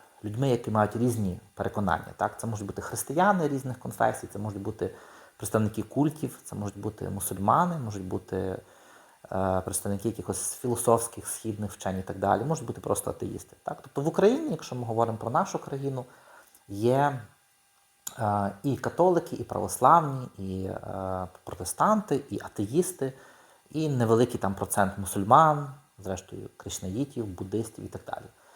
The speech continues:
Або люди, які просто байдужі, так? І політик, він має з-, вміти співпрацювати з усіма, він має бути безстороннім. Е, чи, чи зможе взагалі служитель церкви бути безстороннім, чи зможе він, е,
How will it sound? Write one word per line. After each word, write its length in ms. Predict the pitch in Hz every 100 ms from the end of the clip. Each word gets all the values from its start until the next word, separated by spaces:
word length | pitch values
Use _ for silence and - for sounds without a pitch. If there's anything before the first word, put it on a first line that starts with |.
| - - - -
Або 320 | 143 147 147
люди, 180 | 165 143
які 140 | 135
просто 260 | 127 113 -
байдужі, 460 | 104 98 95 92 95
так? 320 | - 117 -
І 180 | 117 113
політик, 460 | 110 151 240 247 147
він 120 | 135
має 340 | 135 143 131
з-, 560 | 110 104 107 104 107 101
вміти 480 | 104 120 135 110 104 - -
співпрацювати 560 | - - 107 107 123 -
з 40 |
усіма, 360 | 113 - 123 92
він 120 | 95
має 140 | 101 101
бути 160 | 104
безстороннім. 640 | 98 101 - 160 196 170 160 - - - - _ _ _ _ 107
Е, 300 | 104 101 101
чи, 220 | 147 120
чи 140 | -
зможе 400 | 135 180 196 156
взагалі 340 | 120 120 127 139
служитель 360 | 139 131 131
церкви 440 | 117 - 160 196 120
бути 260 | 120 123
безстороннім, 640 | 104 110 - 123 165 156 139
чи 120 | 113
зможе 320 | 117 120 110
він, 280 | 101 110 110
е, 580 | - 101 98 98 95